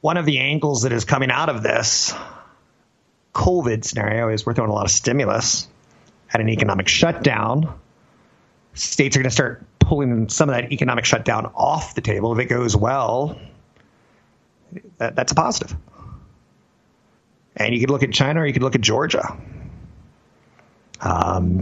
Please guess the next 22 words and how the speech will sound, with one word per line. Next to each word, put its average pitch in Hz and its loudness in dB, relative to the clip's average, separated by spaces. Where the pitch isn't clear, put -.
just - 0
kinda 113 0
see 123 2
where 120 0
the 113 -2
test - -2
model 123 2
you 123 2
wanna 117 0
go 135 0
is. - -4
Is 90 -6
Georgia, 117 -2
is - 2
Georgia 123 2
gonna 123 2
get, 113 -2
you 110 2
know, 95 0
a - 2
lot 110 0
more 123 0